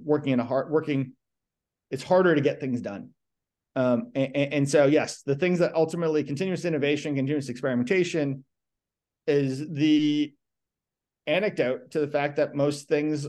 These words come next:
are constantly devolving, you know, or constantly in a state of decay or expiring or getting worse, and they need to be maintained. Or, and if you're not maintaining something, it's getting worse. And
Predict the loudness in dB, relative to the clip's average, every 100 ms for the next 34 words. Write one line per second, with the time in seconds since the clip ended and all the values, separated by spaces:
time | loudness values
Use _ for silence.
0 | -4 0 2 0 -2 -6 -6 -4 -2 2
1 | 2 2 0 0 -2 0 2 2 2 2
2 | -2 -10 _ -4 -2 -2 -4 -4 -6 -4
3 | -6 -2 0 0 0 0 0 -2 -2 0
4 | 2 2 0 -2 -4 -2 -2 -2 -2 0
5 | 0 2 2 2 2 0 2 2 2 2
6 | 0 -2 -2 -4 -2 -2 0 -2 -4 -2
7 | -2 -4 _ _ _ -4 -2 2 2 2
8 | 2 0 0 -2 -4 -10 _ _ -2 0
9 | 2 2 2 0 -8 -20 _ _ _ _
10 | _ _ _ _ -2 0 0